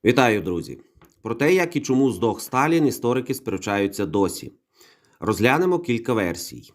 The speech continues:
Ніхто з істориків не заперечує лише те, що він по заслугам в момент, коли його знайшли паралізованим, лежав у калюжі власної сечі.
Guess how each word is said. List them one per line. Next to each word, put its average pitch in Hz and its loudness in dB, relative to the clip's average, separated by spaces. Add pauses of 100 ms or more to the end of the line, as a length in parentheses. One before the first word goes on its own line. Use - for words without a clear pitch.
Ніхто 151 -2
з 143 2
істориків 135 2
не 117 4
заперечує 117 0
лише 107 0
те, 131 -2
що 120 -4
він 127 2
по 110 0
заслугам 135 0
в 87 -6
момент, 110 0
коли 95 -2
його 87 -2
знайшли 90 -2
паралізованим, 92 0
лежав 92 0
у 127 -2
калюжі 92 0
власної 82 -2
сечі. - -10